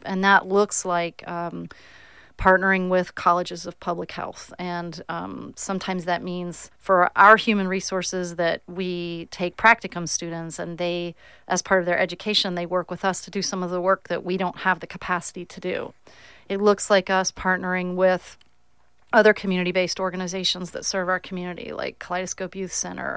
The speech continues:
Um, so they're serving L G B T Q youth, and they're providing a lot of social support. And one of the things we do is we, we partner with them so that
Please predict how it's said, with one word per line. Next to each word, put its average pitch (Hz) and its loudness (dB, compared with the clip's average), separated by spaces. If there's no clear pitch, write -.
Um, 190 -10
so 180 8
they're 185 6
serving 175 -2
L 180 -4
G 170 -10
B 175 -12
T 190 -10
Q 185 -8
youth, 180 0
and 180 -4
they're 190 0
providing 185 -2
a 180 -4
lot 185 2
of - -4
social 226 2
support. 175 -2
And 180 -4
one 185 2
of 180 0
the 185 -2
things 190 -4
we 196 -4
do 180 -4
is 170 -8
we, 175 -8
we 175 -10
partner 196 0
with 190 -4
them 180 -4
so - -4
that 175 -4